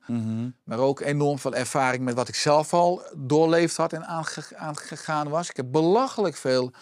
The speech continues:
Speaker 2: veel opleidingen gedaan. Eigenlijk vanuit een, ik had als kind zijn natuurlijk, hebben we allemaal een variatie van: "Ik ben niet goed genoeg."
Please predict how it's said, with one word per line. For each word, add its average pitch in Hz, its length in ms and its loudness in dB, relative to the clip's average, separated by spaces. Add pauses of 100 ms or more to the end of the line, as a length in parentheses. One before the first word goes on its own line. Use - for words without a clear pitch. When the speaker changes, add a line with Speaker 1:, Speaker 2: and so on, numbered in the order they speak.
(440)
Speaker 2:
veel 127 180 -2
opleidingen 175 760 0
gedaan. 160 640 0 (100)
Eigenlijk 139 400 0
vanuit 123 300 -2
een, 123 220 -6 (240)
ik - 60 -20
had 110 140 -8
als 113 140 -10
kind 127 240 -4
zijn 117 160 -4
natuurlijk, 113 280 -6
hebben 123 200 0
we 120 40 -2
allemaal 117 140 -2
een 110 120 -10
variatie 117 500 -4
van: 110 180 -8
"Ik 110 160 -14
ben 113 160 -6
niet 127 160 -6
goed 135 200 -6
genoeg." 180 460 -6